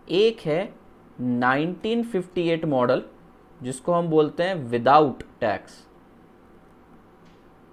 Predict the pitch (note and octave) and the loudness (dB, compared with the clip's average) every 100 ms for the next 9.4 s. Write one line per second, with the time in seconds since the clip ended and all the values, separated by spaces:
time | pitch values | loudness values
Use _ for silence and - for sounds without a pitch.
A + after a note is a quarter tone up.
0 | - - - - - - - - - - | -20 -20 -20 -20 -20 -20 -20 -20 -20 -20
1 | - - - - A2+ A#2+ - - C#3+ F3+ | -20 -20 -20 -6 -4 -4 -8 -10 -4 -4
2 | F3 C3+ A#2+ C#3+ - B2 A2 A2 A#2 A#2 | -6 -6 -6 -6 -8 -8 -4 -4 -4 -6
3 | D3+ D#3+ E3+ - C3+ - C#3 C3 - C3 | -6 -4 -6 -10 -12 -10 -10 -10 -8 -6
4 | A#2+ C#3 A3 - - - - - - - | -4 -6 -8 -14 -20 -20 -20 -20 -20 -20
5 | - - - - - - B2+ A#2+ D#3 D#3+ | -20 -20 -20 -20 -20 -20 -12 -4 -4 -6
6 | - - G2+ F#2+ - - - - - - | -16 -12 -10 -12 -18 -20 -20 -20 -20 -20
7 | - - - - - - - - - - | -20 -20 -20 -20 -20 -20 -20 -20 -20 -6
8 | C3 D#3 E3+ F3+ C#3+ C#3 D#3+ E3+ E3 D#3+ | 2 2 2 0 0 0 -2 -4 -4 -4
9 | E3 G3+ G3+ D3+ | -2 -4 -4 -8